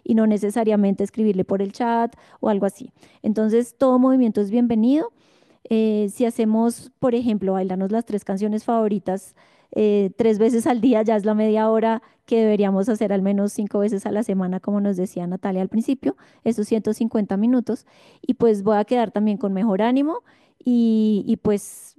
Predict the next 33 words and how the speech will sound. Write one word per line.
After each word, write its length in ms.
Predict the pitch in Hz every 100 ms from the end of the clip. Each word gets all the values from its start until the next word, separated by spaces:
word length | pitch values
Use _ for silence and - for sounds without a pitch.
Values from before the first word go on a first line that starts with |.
| _ _ _
salí 400 | - 233 220 220
un 100 | 214
poco 320 | 240 226 233
de 160 | 240 233
ese 160 | 190
sedentarismo 680 | 185 220 214 220 196 175 175
tremendo 440 | 170 208 196 175 170
que 120 | 190
tenía. 360 | 202 180 - - _ _ -
Es 160 | 240
importante 480 | 240 233 254 262 233
tener 220 | 214 233
en 80 | 220
cuenta 300 | - 233 240
que 140 | - 277
la 120 | 254
puedo 240 | 233 202
fraccionar. 640 | 180 220 - 226 196 196 202
Es 120 | 185
verdad 240 | 202 214
que 100 | 214
a 60 | 226
veces 280 | 226 220 226
de 120 | 233
pronto 280 | 233 208 196
ni 120 | 214
siquiera 320 | 226 226 196
la 100 | 190
media 340 | 214 202 185 185
hora 140 | 190
la 140 | 208
puedo 200 | 214 190 170
hacer. 300 | - 311